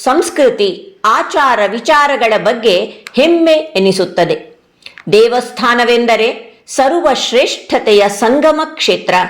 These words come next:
ಎನಿಸುತ್ತದೆ. ಮನಸ್ಸು ಧನ್ಯವಾಗುತ್ತದೆ, ಮನಸ್ಸು ಪ್ರಫುಲ್ಲವಾಗುತ್ತದೆ.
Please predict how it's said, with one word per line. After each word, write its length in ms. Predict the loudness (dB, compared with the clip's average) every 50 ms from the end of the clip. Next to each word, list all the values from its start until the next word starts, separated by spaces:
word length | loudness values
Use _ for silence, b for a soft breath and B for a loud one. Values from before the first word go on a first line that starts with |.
| -8 -14 -4 0
ಎನಿಸುತ್ತದೆ. 800 | 2 2 2 2 0 -2 -4 -6 -4 -4 -2 -2 -2 -4 -6 -12 b b b b b b b b -2
ಮನಸ್ಸು 600 | 0 2 2 2 0 -2 0 0 2 2 2 0
ಧನ್ಯವಾಗುತ್ತದೆ, 1300 | 0 0 2 2 4 4 4 2 2 0 -2 -2 -4 -8 -8 -6 -6 -4 -2 -4 -4 -6 -10 -20 b b b b b b b -4
ಮನಸ್ಸು 540 | -2 0 0 0 -2 -2 -2 -2 -2 -2 -2
ಪ್ರಫುಲ್ಲವಾಗುತ್ತದೆ. 1500 | -4 -4 -4 -4 -2 0 0 0 2 2 2 2 2 2 0 -2 -2 -4 -8 -8 -6 -6 -6 -6 -8 -10 -16 b